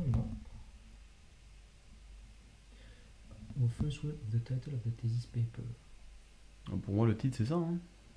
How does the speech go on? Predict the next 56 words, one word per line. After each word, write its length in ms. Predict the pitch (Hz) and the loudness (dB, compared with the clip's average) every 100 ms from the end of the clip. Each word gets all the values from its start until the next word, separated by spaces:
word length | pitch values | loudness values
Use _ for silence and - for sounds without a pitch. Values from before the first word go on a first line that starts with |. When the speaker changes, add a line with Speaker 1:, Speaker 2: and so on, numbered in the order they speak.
| - - - - | -20 -18 -16 -16
Speaker 1:
Est-ce 100 | - | -12
que 120 | - | -8
je 60 | 104 | -6
l'ai 60 | |
mal 120 | 101 98 | -4 -6
tapé ? 240 | 98 117 120 - - - - - - - - - - - - - - - - - - - - - - | -8 -8 -10 -12 -20 -16 -14 -14 -16 -18 -18 -18 -18 -20 -20 -20 -20 -20 -20 -20 -20 -20 -20 -18 -6
Speaker 2:
Est-ce 80 | |
que, 100 | - 117 107 104 101 | 6 8 10 8 6
est-ce 120 | 113 | 4
que 80 | 131 | 6
Speaker 1:
Ah, 100 | 147 | 8
Speaker 2:
c'est 40 | |
Speaker 1:
the 40 | 110 | 10
Speaker 2:
sens- 260 | 113 - - | 8 6 2
Speaker 1:
first 320 | 170 - - | 2 2 -2
word. 160 | 156 151 | -6 -4
Bah 120 | 95 92 | -2 0
oui, 60 | |
mais 60 | 170 | 2
c'est 100 | 117 | 0
ça, 140 | 104 202 | -2 -6
non, 60 | 165 | -8
c'est 160 | - - | -6 -2
Speaker 2:
Ouais. 60 | 139 | 0
Speaker 1:
ça. 200 | 131 113 | 0 -2
Speaker 2:
Est-ce 80 | - | 0
que 100 | 131 | 2
c'est 160 | - | 4
sensible 360 | 101 110 - 98 | 4 4 2 2
à 40 | |
la 120 | 92 | 4
casse 420 | 92 - 127 123 - | 2 2 0 -2 -4
ou... 60 | |
Euh, 260 | 101 92 92 | -2 0 0
je 80 | 92 | -2
pense 140 | - | -4
pas, 140 | - 139 | -4 -4
hein, 120 | 131 117 | -2 -2
mais 60 | 92 95 95 - - - - - - | -2 -4 -6 -16 -20 -20 -20 -20 -18
Speaker 1:
Je 60 | - | -18
suis 100 | - | -10
en 40 | |
Q 180 | 120 - | -10 -10
W 0 | |
E 20 | |
R 200 | 135 - | -14 -12
T 60 | - | -8
Y, 40 | 156 | -8
c'est 180 | 156 - | -10 -6
peut-être, 240 | 127 117 | -4 0
euh, 400 | 113 107 104 101 | -2 0 -2 -4
sensible 360 | 104 120 - 101 | -6 -8 -6 -6
à 40 | |
la 80 | 95 | -6
casse, 220 | 92 131 | -6 -4
non ? 100 | 120 | -2